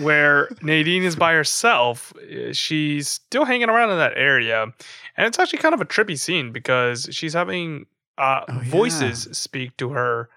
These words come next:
Speaker 1: right here. I'm presuming that these are, like, the voices that, like, she heard back in New York. Like, these are common occurrences,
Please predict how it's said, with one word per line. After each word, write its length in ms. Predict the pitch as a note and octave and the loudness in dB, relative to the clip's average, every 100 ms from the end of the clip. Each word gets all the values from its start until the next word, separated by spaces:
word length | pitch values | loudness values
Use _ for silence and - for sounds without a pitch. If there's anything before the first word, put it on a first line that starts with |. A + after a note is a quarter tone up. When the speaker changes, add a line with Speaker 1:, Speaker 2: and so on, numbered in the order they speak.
| _ _ | _ _
Speaker 1:
right 240 | D3 C#3 C3+ | 0 0 -2
here. 580 | - B2+ B2 B2 A#2 - - | -8 -2 0 0 -2 -6 -2
I'm 220 | E3+ G3+ | -2 0
presuming 720 | C4+ B3+ G#3 A#3+ D#4+ E4 D#4+ C4+ | -2 -2 -2 -4 -4 -2 -2 -2
that 120 | G#3+ | -4
these 220 | A3 G#3 | -4 -2
are, 60 | G#3 | 0
like, 200 | G3 F3 | 0 0
the 80 | |
voices 600 | E3+ E3 E3+ - E3+ E3 - _ _ _ | -2 0 0 0 -2 -4 -10 _ _ _
that, 380 | F3+ E3+ D#3+ - _ _ _ | 4 4 4 0 _ _ _
like, 280 | F#3+ F3 D#3 | 2 2 0
she 280 | - - F3 | -4 -2 -4
heard 380 | D3 F3+ F3 D3 | 2 4 4 2
back 260 | D#3 D3 | 2 2
in 160 | C#3+ C3+ | -4 -4
New 100 | C3 | -6
York. 640 | B2 A#2+ E3+ D3+ - - _ _ _ | -6 -2 0 0 -4 -12 _ _ _
Like, 160 | - C#3+ | -4 -2
these 160 | E3 E3+ | 0 -2
are 100 | D3+ | -2
common 580 | - - D#3+ D#3 D3+ | -6 2 4 4 2
occurrences, 1120 | C3+ B2 - D3 C3+ A#2+ A#2 B2 A#2+ A2+ - | -4 -8 -2 2 2 0 -8 -10 -10 -12 -14